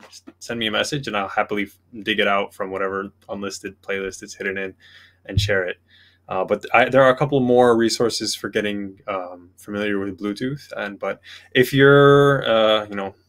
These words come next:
a team manager and you have a, a team of people that would like to learn how to do Bluetooth, you know, programming or even, you know, security testing, uh, and you have the budget for it and you want a more hands-on guided experience, uh, I am a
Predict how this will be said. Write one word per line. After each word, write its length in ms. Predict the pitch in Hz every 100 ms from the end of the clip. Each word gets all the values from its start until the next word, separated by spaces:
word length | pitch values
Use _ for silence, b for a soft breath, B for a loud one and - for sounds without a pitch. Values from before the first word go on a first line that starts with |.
| -
a 80 | -
team 220 | 120 113
manager 420 | 113 127 127 156
and 160 | 127 107
you 80 |
have 240 | 104 107 101
a, 280 | 98 98 - _ _ _ _ _ _ _ -
a 60 | -
team 220 | - 113
of 100 | 107
people 280 | 120 110 110
that 140 | 110
would 120 | 104
like 180 | 104 107
to 100 | 113
learn 240 | 104 104 101
how 140 | 104
to 100 | 95
do 260 | 98 117 123
Bluetooth, 500 | 113 107 104 98 - _ _
you 80 | 98
know, 120 | _ _ _
programming 600 | - 101 98 101 101 98
or 160 | 95 98
even, 240 | 101 101
you 120 | 104 101
know, 80 |
security 480 | 101 - - 127 113
testing, 420 | 104 98 - 127 - B B B B 107
uh, 300 | 95 92 98
and 180 | 98 95
you 100 | 98
have 200 | 107 101
the 60 |
budget 280 | 104 135 156
for 260 | 147 185 247
it 80 |
and 120 | 175 156
you 80 |
want 160 | 151 147
a 40 |
more 160 | 147 135
hands-on 680 | 135 143 131 127 127 127 120
guided 340 | 110 123 123
experience, 760 | 117 - - 120 120 123 143 -
uh, 720 | _ _ _ _ _ _ - -
I 120 | 107
am 180 | 104 101
a 160 | 98